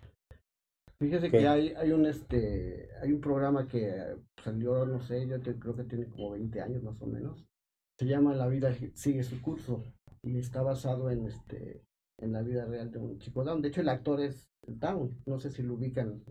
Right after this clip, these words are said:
Speaker 1: alguna vez lo vieron. Y entonces, eh, aquí la, la cuestión es que ellos, este, cada capítulo va, este, exponiendo todo lo que se enfrenta a un chico, porque de hecho se casa.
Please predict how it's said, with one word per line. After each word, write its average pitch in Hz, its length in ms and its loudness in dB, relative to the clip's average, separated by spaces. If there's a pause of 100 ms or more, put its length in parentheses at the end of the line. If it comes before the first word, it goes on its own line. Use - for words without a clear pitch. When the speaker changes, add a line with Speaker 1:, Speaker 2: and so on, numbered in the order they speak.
(140)
Speaker 1:
alguna 123 320 -2
vez 120 120 -2
lo 120 120 -6
vieron. 123 380 -4 (680)
Y 131 80 4
entonces, 151 400 2
eh, 151 100 2
aquí 147 340 4
la, 147 380 6
la 131 180 0
cuestión 147 440 4
es 139 160 4
que 147 100 4
ellos, 135 300 0
este, 113 720 -2 (760)
cada 151 240 6
capítulo 143 640 6
va, 131 220 6
este, 117 760 -2
exponiendo 143 800 6
todo 143 240 4
lo 135 140 4
que 123 120 -6
se 120 100 -2
enfrenta 127 400 -2
a - 40 4
un 127 80 0
chico, 135 260 -2
porque 131 220 -2
de 139 120 4
hecho 143 180 -4
se 123 120 -4
casa. 139 520 -4